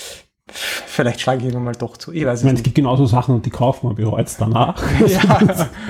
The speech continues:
Speaker 1: Aber
Speaker 2: Auch das soll vorkommen, ja.
Speaker 1: weil die
Speaker 2: Aber,
Speaker 1: wirklich
Speaker 2: ja,
Speaker 1: nett gemacht
Speaker 2: ich kenn
Speaker 1: haben.
Speaker 2: das auch, ja.
Speaker 1: Und
Speaker 2: Ich
Speaker 1: auch
Speaker 2: glaub
Speaker 1: der Aufmachen, also die, die sind ja sowieso irrsinnig schön, schon in die Verpackungen und alles. Also,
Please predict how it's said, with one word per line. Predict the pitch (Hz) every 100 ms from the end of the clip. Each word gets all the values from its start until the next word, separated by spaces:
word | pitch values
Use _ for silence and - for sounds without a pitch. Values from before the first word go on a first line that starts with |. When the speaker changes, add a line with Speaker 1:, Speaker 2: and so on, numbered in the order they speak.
| - - -
Speaker 1:
Aber | 214 165 175
Speaker 2:
Auch |
das | - 135
soll | - 156
vorkommen, | 147 123 - 175 160 196
ja. | 139 175 214
Speaker 1:
weil | 214 165
die | 165
Speaker 2:
Aber, | 117 117 117
Speaker 1:
wirklich | 117 - - -
Speaker 2:
ja, | 113 110 117
Speaker 1:
nett | 117
gemacht | 131 113
Speaker 2:
ich | -
kenn | 120
Speaker 1:
haben. | 104
Speaker 2:
das | 110
auch, | 104 -
ja. | 107
Speaker 1:
Und | - - _ -
Speaker 2:
Ich | 110
Speaker 1:
auch |
Speaker 2:
glaub | -
Speaker 1:
der | - 98
Aufmachen, | 117 175 117 104 - 120
also | 120
die, | 117 131
die | - 127
sind | 139
ja | 127
sowieso | 127 123 117
irrsinnig | 135 120 117 120
schön, | - 117 117
schon | - 120
in |
die | 117
Verpackungen | 127 - 110 131 120 113
und | 120
alles. | 117 123 -
Also, | 120 117